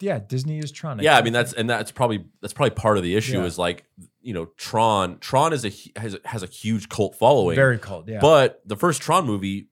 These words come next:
Speaker 2: was a huge financial flop.
Speaker 1: Yeah.
Speaker 2: The second Tron movie that came out in two thousand eight, I think, Tron Legacy, was a huge financial flop.
Speaker 1: Yeah.
Speaker 2: And it doesn't even have the same cultural cachet as the original Tron movie.
Speaker 1: Yeah.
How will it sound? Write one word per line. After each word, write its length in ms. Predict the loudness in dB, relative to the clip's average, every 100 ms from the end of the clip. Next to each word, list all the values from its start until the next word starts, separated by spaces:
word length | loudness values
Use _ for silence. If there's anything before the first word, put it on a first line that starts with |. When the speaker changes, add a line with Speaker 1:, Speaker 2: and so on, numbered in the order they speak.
| _
Speaker 2:
was 180 | -4
a 40 | -4
huge 280 | -6 -6 -4
financial 360 | -4 -4 -6
flop. 380 | -8 -2 -2 -2
Speaker 1:
Yeah. 260 | 0 0 0 -10 _ _ _
Speaker 2:
The 80 | -8
second 360 | 0 0 0
Tron 260 | -2 -2 0
movie 220 | -2 -2
that 100 | -2
came 200 | -2 -4
out 200 | 0 0
in 100 | -2
two 160 | -10 -6
thousand 260 | -6 -6 -8
eight, 200 | -6 -4
I 80 | -4
think, 220 | -6 -10
Tron 220 | -6 -4
Legacy, 500 | -4 -6 -8 -12 -14 _ _ _ _
was 280 | -6 -2 -2
a 40 | -2
huge 340 | -8 -8 -8
financial 440 | -4 -4 -4 -6
flop. 400 | -4 2 2 0 -10
Speaker 1:
Yeah. 220 | -12 -8 -6
Speaker 2:
And 100 | -6
it 100 | -2
doesn't 240 | -2 -2
even 180 | -6 -6
have 360 | -2 0 0
the 100 | -4
same 380 | -6 -4 -4 -6
cultural 540 | -8 -6 -6 -6 -10 -10
cachet 680 | -4 -4 -2 -2 0 -2 -4
as 300 | -4 -4 -4
the 100 | -6
original 300 | -6 -6 -10
Tron 300 | -8 -6 -4
movie. 360 | -6 -10 -14 _
Speaker 1:
Yeah. 160 | -14